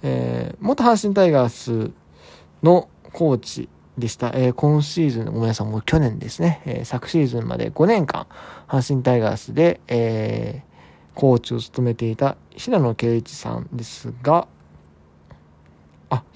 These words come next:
今日の発表だった。今日じゃない、昨日の発表ですね。えーっと、台湾プロ野球の中心兄弟で、一軍打撃内野統括コーチに就任するということになりました。はい。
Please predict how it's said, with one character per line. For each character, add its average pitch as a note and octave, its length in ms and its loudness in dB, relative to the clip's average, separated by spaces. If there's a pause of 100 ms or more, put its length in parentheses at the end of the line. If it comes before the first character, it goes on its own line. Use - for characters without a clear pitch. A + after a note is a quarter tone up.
今 E4+ 180 4
日 F4 40 4
の C#4 60 4
発 B2 180 0 (140)
表 A#2 160 -2
だ - 60 -10
っ - 80 -20
た。 - 120 -20 (100)
今 F3+ 120 4
日 D#3 40 4
じ C3 40 2
ゃ - 20 2
な G#2 60 -2
い、 - 20 -10
昨 - 80 -14
日 A#3+ 60 -2
の C#4+ 60 0
発 C#4 120 0
表 A3 240 0
で - 80 -4
す - 100 -14
ね。 C#3+ 280 0
え A2 360 -6
ー G#2 40 -10
っ - 20 -14 (100)
と、 A2+ 300 -8 (340)
台 D#3+ 160 2
湾 F#3 160 6
プ A#3 120 -4
ロ B3+ 80 2
野 B3 60 2
球 A2 280 -2
の C#3+ 280 -4 (880)
中 E3 200 0
心 F#3+ 200 0
兄 F#3 100 -2
弟 D3+ 260 2 (500)
で、 A#3+ 320 4 (220)
一 C#4 320 -2
軍 C#4 360 -4
打 C#3+ 120 2
撃 D#3 380 0
内 D3 280 2
野 E3 260 2
統 A#3+ 200 2
括 A3+ 300 -4
コ A3+ 200 4
ー F#3+ 40 4
チ E3+ 240 -4
に B3+ 280 2
就 F#3+ 300 6
任 E3+ 180 4
す D3+ 140 -2
る C#3 100 2
と - 160 -6 (520)
い C3+ 60 4
う C3+ 180 8
こ C3 140 -2
と B2 160 -2
に A2+ 220 -6 (140)
な B2+ 140 0
り C#3 100 4
ま C3+ 140 4
し - 60 -2
た。 B2+ 160 -6 (100)
は C#3 220 0
い。 - 100 -6